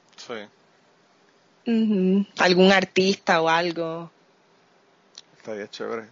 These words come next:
Speaker 1: Yo, ¿y tú, eh, el interés artístico es porque haces arte o porque, solamente porque te gusta el arte?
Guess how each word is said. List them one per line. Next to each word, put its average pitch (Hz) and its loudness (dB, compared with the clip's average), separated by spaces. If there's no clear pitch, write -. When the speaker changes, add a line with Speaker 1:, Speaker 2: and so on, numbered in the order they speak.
Speaker 1:
Yo, 107 -8
¿y 123 -8
tú, 139 -6
eh, 110 -2
el 117 -6
interés 117 -2
artístico 151 -4
es 156 -6
porque 113 -4
haces 156 -2
arte 156 -2
o 135 -4
porque, 123 -6
solamente 120 -4
porque 113 -6
te 95 -8
gusta 107 -10
el 90 -6
arte? 82 -10